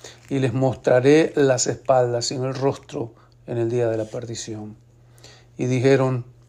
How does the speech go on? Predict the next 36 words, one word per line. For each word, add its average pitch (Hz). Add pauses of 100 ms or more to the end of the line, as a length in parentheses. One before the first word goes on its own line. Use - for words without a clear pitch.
(360)
Venid 147
y 170
maquinemos 151
contra 139
Jeremías, 127
porque 123
la 127
ley 139
no 147
faltará 131
al 139
sab-, 139
al 123
sacerdote, 143
ni 131
el 127
consejo 127
al 135
sabio, 139 (420)
ni 147
la 156
palabra 143
al 120
profeta. 113 (480)
Venid, 131 (500)
hirámoslo 143
de 131
lengua, 120
y 139
no 135
atendamos 131
a 131
ninguna 120
de 117
sus 113
palabras. 107